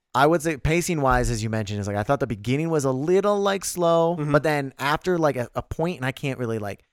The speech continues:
Speaker 1: nail a specific point, but at some point, I just was, I was on the ride, and I never looked back, and I
Speaker 2: Yep.
Speaker 1: was just, like, I was with them. I love, I loved when,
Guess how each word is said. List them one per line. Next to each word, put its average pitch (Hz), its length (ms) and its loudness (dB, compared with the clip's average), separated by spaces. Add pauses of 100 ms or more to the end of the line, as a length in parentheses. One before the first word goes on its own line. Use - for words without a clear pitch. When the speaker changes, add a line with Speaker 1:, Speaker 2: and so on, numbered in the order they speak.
(280)
Speaker 1:
nail 117 380 -2
a 120 40 0
specific - 520 -4
point, 113 340 -6
but 113 180 -4
at 113 160 -6
some 147 300 -2
point, 165 400 -6 (100)
I 117 140 -2
just 113 260 -2
was, 113 280 -2 (200)
I 113 100 0
was 110 120 0
on 135 240 0
the 143 100 0
ride, 135 460 0
and 113 100 -6
I 104 60 -8
never 113 340 -2
looked 113 240 -2
back, - 320 -8
and 110 100 -4
I 113 40 2
Speaker 2:
Yep. 107 60 4
Speaker 1:
was 98 60 -4
just, 117 120 -4
like, 101 160 -6 (240)
I 123 80 2
was 117 140 0
with 147 240 0
them. 156 160 2 (280)
I 139 140 2
love, 147 560 0 (320)
I 147 100 4
loved 147 320 2
when, 147 300 -4